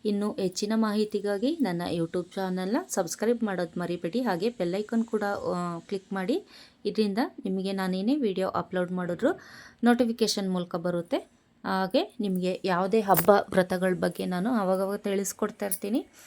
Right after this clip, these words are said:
ನೆಕ್ಸ್ಟು, ಆ, ಮಹಾ-, ವರಮಹಾಲಕ್ಷ್ಮಿ ಹಬ್ಬ ಬರ್ತಾ ಇದೆ. ಅದ್ರ ಬಗ್ಗೆ ಈಗಾಗಲೇ ಒಂದು ವಿಡಿಯೋ ಹಾಕಿದ್ದೀನಿ. ಮತ್ತೆ ಇನ್ನಷ್ಟು ವಿಡಿಯೋಗಳನ್ನ ಅದ್ರ ಬಗ್ಗೆ ನಿಮ್ಗೆ ತಿಳಿಸ್ಕೊಡ್ತಾ ಇರ್ತೀನಿ.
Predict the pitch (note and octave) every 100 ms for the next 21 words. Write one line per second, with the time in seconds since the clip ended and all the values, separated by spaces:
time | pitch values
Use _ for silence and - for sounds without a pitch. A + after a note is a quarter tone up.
0 | - - - _ G#3 G3+ - G#3 - -
1 | F#3+ F#3+ F#3 F#3+ F#3+ G#3+ G#3+ - - F#3+
2 | F#3+ G#3 G#3+ G#3+ G3+ - G3 G3 E3 F3+
3 | F3+ F3+ F#3+ F#3 F#3+ D#4 - - - F#3
4 | F3 F#3 F#3+ G#3+ C#4+ - F3+ F3 F3 F3+
5 | G#3+ A3 G3+ F#3+ F#3+ F#3+ F#3 A3+ A#3 A#3
6 | F#3 F3+ G3+ - - - F#3+ F#3 F#3+ -
7 | A3 G3 A#3 B3 D4+ D4 A3 F#3+ F3+ F3
8 | F3+ F3+ - E3+ F3+ F3+ E3+ F#3 F3+ F3+
9 | F3+ F3+ - - G#3 G3 - - G3 F#3+
10 | F3+ - F3+